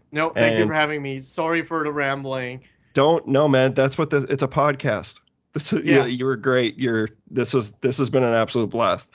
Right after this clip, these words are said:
Speaker 1: Oh, I, I'm
Speaker 2: Um,
Speaker 1: sure my girlfriend's shaking her head upstairs, going
Speaker 2: Oh,
Speaker 1: like,
Speaker 2: for
Speaker 1: "Man,
Speaker 2: su-
Speaker 1: just, just shut up, man." <laughs>
Speaker 2: Well, I just, I didn't realize that my voice was coming out of your computer until just now, <laughs> like, when Pan came in. So.
Speaker 1: Oh no, they're coming out my headphones. My headphones are, like, complete bleed through.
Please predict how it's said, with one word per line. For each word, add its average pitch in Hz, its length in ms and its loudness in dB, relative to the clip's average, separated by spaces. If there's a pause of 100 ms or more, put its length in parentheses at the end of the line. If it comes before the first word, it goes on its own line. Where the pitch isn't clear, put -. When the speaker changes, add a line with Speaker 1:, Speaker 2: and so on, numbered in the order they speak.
Speaker 1:
Oh, 139 80 -2
I, 156 120 2
I'm 120 140 6
Speaker 2:
Um, 113 100 4
Speaker 1:
sure 180 100 -4
my 165 140 -4
girlfriend's 151 480 -6
shaking 139 300 -8
her 110 120 -8
head 117 220 -6
upstairs, 98 500 -10
going 104 240 -10
Speaker 2:
Oh, 139 60 0
Speaker 1:
like, 127 140 0
Speaker 2:
for 117 100 -6
Speaker 1:
"Man, 120 160 -4
Speaker 2:
su- 113 40 -14
Speaker 1:
just, - 280 -8
just 170 180 -4
shut 147 220 -2
up, 107 140 -4
man." 143 280 -8
<laughs> - 20 -8 (1200)
Speaker 2:
Well, 135 200 2
I 127 180 2
just, 147 280 -2
I 123 140 0
didn't 156 200 -2
realize 104 380 -2
that 107 100 -2
my 104 160 0
voice 107 380 -2
was 110 100 -6
coming 110 300 -2
out 110 60 0
of 104 60 -2
your 110 160 0
computer 110 540 -2
until 98 320 -2
just - 240 -4
now, 190 300 2
<laughs> - 100 -18
like, 135 180 4
when 113 200 2
Pan 117 300 2
came 110 260 0
in. 110 200 -4
So. - 300 -4 (100)
Speaker 1:
Oh 202 140 2
no, 220 140 4
they're 160 100 -8
coming 185 320 -2
out 175 120 -2
my 127 180 -4
headphones. 131 640 -6
My 135 100 0
headphones 151 480 0
are, 131 120 2
like, 120 400 -2
complete 120 600 -6
bleed 110 260 -6
through. 101 320 -8